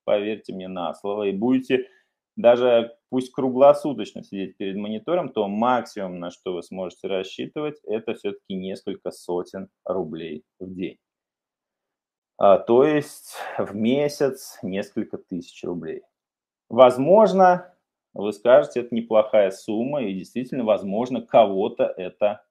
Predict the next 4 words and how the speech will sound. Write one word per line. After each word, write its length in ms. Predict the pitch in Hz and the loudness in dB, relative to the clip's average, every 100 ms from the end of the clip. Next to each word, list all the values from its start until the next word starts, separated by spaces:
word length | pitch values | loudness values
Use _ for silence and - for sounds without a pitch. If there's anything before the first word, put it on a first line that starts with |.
| _ | _
и 80 | 107 | -10
устроит, 720 | 98 113 - - 143 95 73 - | -10 -10 -8 -2 0 0 -4 -10
да? 240 | 107 120 _ _ _ _ - | -10 -10 _ _ _ _ -8
Но 760 | 110 131 139 127 117 104 - | -2 2 4 4 4 2 -2